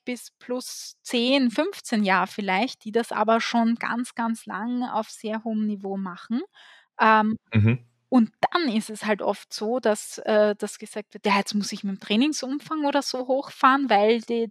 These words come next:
Speaker 1: derjenige muss ja in der allgemeinen Klasse bestehen“, aber, äh, ohne das wirklich vernünftig sukzessive zu machen, ja. Also, ähm, Shootingstars,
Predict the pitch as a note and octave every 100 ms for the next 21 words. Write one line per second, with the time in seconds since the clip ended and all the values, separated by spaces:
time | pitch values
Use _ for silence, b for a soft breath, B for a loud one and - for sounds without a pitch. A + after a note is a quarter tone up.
0 | - A3 G#3+ A3 A3+ G#3+ G#3+ - G#3 G3+
1 | A3 B3 A#3 G3+ F#3+ G3 F#3 F#3+ - -
2 | G3 - F#3 G3+ C4+ B B B G#3+ G#3
3 | G3+ - _ - G#3+ G3+ G3+ - - B3+
4 | C4 A3+ - G#3+ A3+ G#3+ - - A3+ G#3+
5 | A#3 - G3+ - A3+ - G3 - G3 F3+
6 | - - F#3 - _ - F#3+ - A3 -
7 | b b b b - A3 A3 G#3+ - b
8 | b _ - A3 G#3+ G#3+ - _ _ _
9 | - C4+ C4+ C#4+ C4+ C4 B3 C4 - -